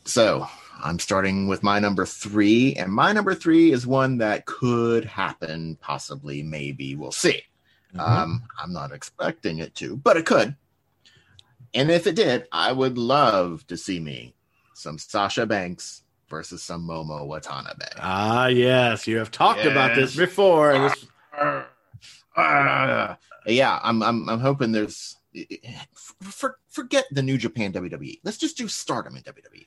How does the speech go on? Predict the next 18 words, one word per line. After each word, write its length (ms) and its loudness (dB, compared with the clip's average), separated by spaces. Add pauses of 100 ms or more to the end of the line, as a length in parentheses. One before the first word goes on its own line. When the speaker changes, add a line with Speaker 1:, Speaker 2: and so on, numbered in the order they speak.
(140)
Speaker 1:
Let's 120 -12
just 160 -10 (100)
do 140 4
Speaker 2:
<laughs> 80 -2
Speaker 1:
that. 220 -10 (120)
That's 260 -4
what 140 -2
I 140 0
want, 240 -16 (400)
because 220 -4
I 80 2
wanna 180 0
see 140 -2
these 200 -2
matches 400 -4
without 300 -2 (280)
destroying 600 -4
careers. 640 -14